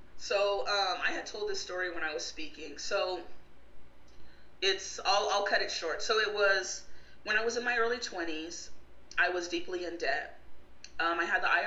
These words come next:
R S and the state of California garnishing my check at the same time.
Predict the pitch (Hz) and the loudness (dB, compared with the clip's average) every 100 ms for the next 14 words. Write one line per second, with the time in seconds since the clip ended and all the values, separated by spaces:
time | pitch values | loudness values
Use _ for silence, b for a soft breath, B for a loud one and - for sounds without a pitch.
0 | 214 185 185 185 - - 170 170 180 180 | 2 2 2 0 -6 -4 0 0 0 -4
1 | 180 - 170 170 185 180 175 170 170 165 | -2 -2 -2 -2 -2 -2 -2 -4 0 2
2 | 160 - 175 160 - 160 - - - 165 | 2 0 -6 -4 -2 -2 -4 -10 -6 -6
3 | 160 175 - - - 151 - | -6 -10 -8 -6 -4 -6 -8